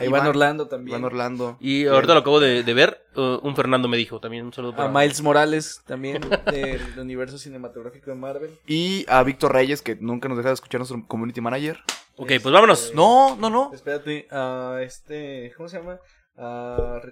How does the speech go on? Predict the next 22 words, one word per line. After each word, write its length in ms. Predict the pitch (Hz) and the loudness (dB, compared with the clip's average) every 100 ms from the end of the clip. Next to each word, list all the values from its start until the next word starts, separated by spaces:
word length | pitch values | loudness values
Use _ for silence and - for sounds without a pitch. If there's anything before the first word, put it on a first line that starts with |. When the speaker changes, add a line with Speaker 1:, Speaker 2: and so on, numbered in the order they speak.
| _ | _
Speaker 1:
a, 300 | 131 127 123 - _ | -18 -14 -14 -16 _
¿cómo 160 | - 196 | -18 -12
se 80 | 202 | -10
llama? 120 | - - - - | -10 -14 -20 -18
<laughs> 840 | 339 - - - _ _ _ _ - | -18 -18 -20 -20 _ _ _ _ 0
Speaker 2:
Alan 220 | 131 143 | 2 4
Speaker 1:
A, 60 | |
Speaker 2:
Pulido. 420 | 139 139 147 151 156 | 4 6 6 6 6
Speaker 1:
a 220 | 151 147 | 6 6
este, 420 | 151 - 190 180 | 6 2 0 0
Sandro 300 | - 180 202 208 | 4 4 6 2
Sotili. 580 | 185 - 196 226 247 _ | 2 -2 -4 -6 -10 _
Speaker 2:
Sandro 280 | - 123 147 | -6 -4 -4
Sotili, 280 | 139 135 143 | -4 -2 0
de 140 | 151 | 4
Speaker 1:
De 160 | 151 143 | 4 4
Speaker 2:
ju-, 40 | 139 | 2
exjugador 480 | - 127 123 127 | 0 2 4 4
del 220 | 143 147 131 | 2 2 2
Speaker 1:
jugador 220 | 123 113 | 0 -2
Speaker 2:
Necaxa. 380 | 117 135 139 131 | 0 0 0 -4
Speaker 1:
brasilero. 380 | 135 151 160 | -4 -6 -8